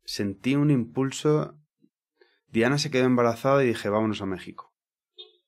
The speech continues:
Para que estés con tu familia, como madre".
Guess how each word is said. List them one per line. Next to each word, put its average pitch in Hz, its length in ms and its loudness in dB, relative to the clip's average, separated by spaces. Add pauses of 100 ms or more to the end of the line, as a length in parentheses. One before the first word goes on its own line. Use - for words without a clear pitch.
(1040)
Para 98 240 0
que 95 60 -12
estés 113 240 -6
con 113 160 -2
tu 110 80 -6
familia, 123 680 2
como 104 220 0
madre". 113 760 0